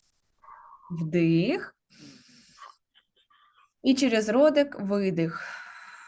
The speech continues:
Через нос вдихнули, наче нюхаємо квіточку, і видихнули. Так, добре.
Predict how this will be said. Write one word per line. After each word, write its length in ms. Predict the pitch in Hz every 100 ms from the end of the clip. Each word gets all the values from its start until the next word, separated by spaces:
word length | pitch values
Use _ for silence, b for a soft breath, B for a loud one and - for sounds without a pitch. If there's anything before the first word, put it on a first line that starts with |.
| B B _ _ _ _ _ _ _ _ _ _ _ _
Через 380 | - 254 262 247
нос 340 | 262 240 208
вдихнули, 920 | 185 175 175 165 175 170 165 190 330 427 b b b b b b b b b b _ _ _ _ _ _ -
наче 380 | 254 254 269
нюхаємо 460 | 240 240 240 226 226
квіточку, 760 | 233 220 226 202 202 - 208 -
і 120 | 320
видихнули. 840 | 220 214 185 175 175 170 160 156 B B B B B B B B B B _ _ _ _ _ _ _ _ _ _ _ _ _ B B B - -
Так, 440 | 190 165 117 90
добре. 500 | 170 196 170 156 -